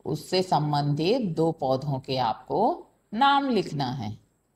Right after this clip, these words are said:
और ये किन कारणों के कारण होता है, किन उत्सर्जी पदार्थ के कारण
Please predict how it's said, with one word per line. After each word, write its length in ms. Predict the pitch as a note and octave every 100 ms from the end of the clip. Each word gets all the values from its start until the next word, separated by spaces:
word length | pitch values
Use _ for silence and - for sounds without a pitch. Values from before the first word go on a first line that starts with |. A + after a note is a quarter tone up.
| _ _ _ -
और 140 | D3+
ये 120 | B3+
किन 260 | C#4+ D4+ D4
कारणों 320 | C#4 G#3+ G3
के 120 | F#3
कारण 260 | E3+ E3 D#3
होता 260 | D3 -
है, 120 | D3+ G3
किन 220 | - D#3+
उत्सर्जी 500 | D3 - C3 B2+ C3+
पदार्थ 480 | B2+ C3 B2 A#2+ -
के 120 | A#2
कारण 520 | - A2+ - G#3 D#4+